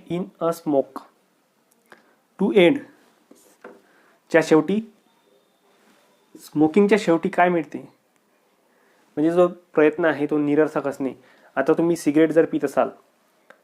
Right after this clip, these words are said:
सिगरेट पिणं झाल्यानंतर ती इथपर्यंत येते,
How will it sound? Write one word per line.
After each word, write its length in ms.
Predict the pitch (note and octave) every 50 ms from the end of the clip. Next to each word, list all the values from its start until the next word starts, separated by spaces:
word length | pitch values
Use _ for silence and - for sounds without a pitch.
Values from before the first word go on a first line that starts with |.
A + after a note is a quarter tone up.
| _ _ _ _ _ _ _ _ _ _ _ _ _ _ _ _ _ _ _ _ _ _ _ _ _ _ _ _ _ _ _ _ _ _ _ _ _ _ _ -
सिगरेट 320 | - - C#3+ D#3+ E3+ E3
पिणं 160 | E3+ E3+ F3 F3
झाल्यानंतर 500 | D3+ C#3+ D3 D#3 D#3+ E3 D#3+ F3 E3 C3
ती 180 | - D#3+ D#3
इथपर्यंत 400 | D3+ D3+ - - D#3 D#3+ E3 E3
येते, 360 | D#3+ D3 C#3 C3+ B2 B2 -